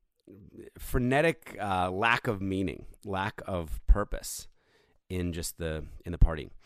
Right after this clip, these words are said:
So I, uh, realized that I'd come very far from my, uh, my foundation of spirituality, morality, and, and wanting to be a doctor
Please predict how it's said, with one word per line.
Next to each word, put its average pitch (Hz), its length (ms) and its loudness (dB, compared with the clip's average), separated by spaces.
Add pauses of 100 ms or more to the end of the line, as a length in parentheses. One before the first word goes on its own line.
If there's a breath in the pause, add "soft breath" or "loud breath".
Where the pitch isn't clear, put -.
(300 loud breath)
So 120 360 2
I, 139 680 0
uh, 107 240 -4
realized 127 1040 2
that 95 420 -4
I'd 101 160 -6
come 104 220 -2
very 95 220 4
far 107 420 -4 (320)
from 98 460 -2
my, 92 340 -6 (520 loud breath)
uh, - 200 -10
my 104 240 -4
foundation 123 720 2
of 113 140 0
spirituality, 98 680 -2
morality, 95 640 -2
and, 82 160 -6
and 87 160 -6
wanting 101 200 2
to - 80 -6
be 110 120 0
a - 20 0
doctor 92 600 -4